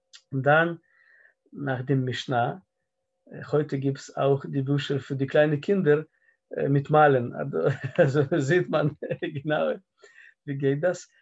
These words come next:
Also das Jagd nach Hirsch geht folgendes. Wir schaffen eine quasi Rettungsweg für diese gejagte Hirsch.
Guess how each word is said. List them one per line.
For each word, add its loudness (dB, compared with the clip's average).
Also -2
das -6
Jagd 2
nach 2
Hirsch -4
geht 0
folgendes. -6
Wir 0
schaffen 0
eine 0
quasi 0
Rettungsweg 2
für -6
diese -4
gejagte 0
Hirsch. -8